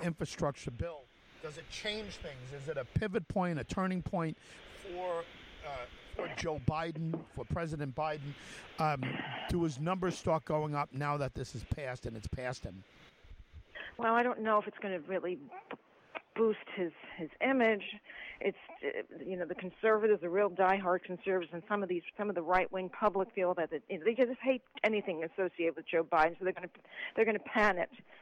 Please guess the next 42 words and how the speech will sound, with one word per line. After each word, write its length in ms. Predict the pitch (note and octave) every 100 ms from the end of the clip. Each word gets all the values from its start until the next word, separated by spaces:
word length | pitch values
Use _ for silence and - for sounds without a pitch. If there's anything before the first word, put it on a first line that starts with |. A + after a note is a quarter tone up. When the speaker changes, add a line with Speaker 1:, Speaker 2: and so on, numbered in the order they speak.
| - -
Speaker 2:
to 80 |
death. 260 | F3 D#3 C#3
They're 100 | C#3+
going 240 | E3 E3 E3+
to 80 | E3
just, 200 | E3 B3+ B3
you 100 | F#3
know, 140 | E3 D#3 -
trample 340 | A3 G3+ - -
it, 80 | - -
trash 380 | G3+ F#3+ F#3+ -
it, 100 | - - - - - - - -
and 120 | F#3
anyone 260 | F#3 F3+
who, 160 | F#3 E3+ -
any 140 | G3+ F#3+
Republican 520 | F#3 - F3+ E3+ E3+
who 60 | D#3
goes 200 | D#3 D3
along 280 | E3+ F3+ F#3+
with 180 | E3+ C#3
it. 120 | - - - - - - -
Uh, 220 | A3 A3+ A#3+
yeah, 260 | B3+ F3+
I 60 | E3+
mean, 180 | G3+ G#3+
it, 120 | G3
it, 140 | A3 - -
it, 160 | G3+ E3
let's 300 | D#3+ C4 B3+
see 120 | A3
how, 320 | G3 G3 E3 E3+ - F#3+
how 200 | F#3+ F3+
it 60 | E3
pans 300 | - D#3 - D3+
out. 160 | D#3
Let's 120 | F#3 -
see 140 | G#3
how 220 | G3+ F#3+ F3
it 80 | F3 -
works 260 | E3+ E3+ -
for, 180 | F3+ E3